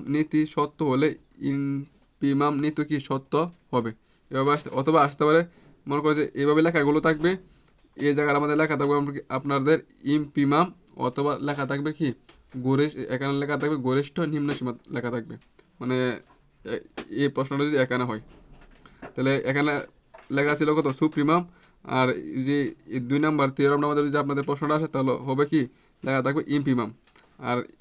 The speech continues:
এই জায়গার আমাদের আছে লে-, লেখা আছে লঘিষ্ঠ ঊর্ধ্বসীমা, আর লেখা থাকবে কি আমাদের গরিষ্ঠ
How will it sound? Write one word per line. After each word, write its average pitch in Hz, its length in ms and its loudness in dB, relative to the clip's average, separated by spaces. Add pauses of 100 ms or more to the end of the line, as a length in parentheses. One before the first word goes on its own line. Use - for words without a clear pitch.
এই 135 80 2
জায়গার 135 220 2
আমাদের 147 200 0
আছে 151 160 -2
লে-, 143 160 -4 (160)
লেখা 139 220 -2
আছে 139 120 -4 (120)
লঘিষ্ঠ 139 380 -4 (680)
ঊর্ধ্বসীমা, 165 420 2 (140)
আর 131 80 0 (240)
লেখা 147 260 0
থাকবে 147 240 0
কি 165 60 0 (100)
আমাদের 151 240 0 (520)
গরিষ্ঠ 139 360 -2